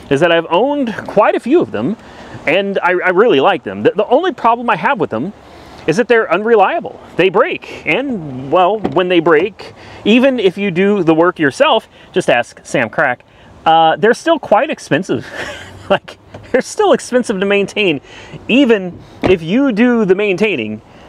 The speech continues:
yourself, and not particularly easy to work on either. Uh, I watched Sam Crack about break his hand in an attempt to get injectors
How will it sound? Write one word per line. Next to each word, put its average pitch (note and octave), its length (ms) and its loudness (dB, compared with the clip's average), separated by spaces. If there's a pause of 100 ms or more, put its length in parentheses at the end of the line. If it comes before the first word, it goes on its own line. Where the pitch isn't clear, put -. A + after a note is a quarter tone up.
(120)
yourself, A2+ 640 0
and B2+ 300 0
not D4 260 0
particularly G#3 1200 0
easy D3+ 560 0
to - 200 -4
work C3+ 360 -2
on G2+ 340 -2
either. A2 560 0 (100)
Uh, A#2+ 280 0 (440)
I A#3 100 2
watched C4 260 2
Sam G#3+ 320 -2
Crack G#3+ 340 -2
about C3 380 0 (320)
break G3+ 280 0
his B2+ 200 -2
hand B2 600 -2 (640)
in D3+ 140 0
an D3 120 0
attempt E3 420 -2
to D3 80 0
get D#3 340 2
injectors A2+ 840 -2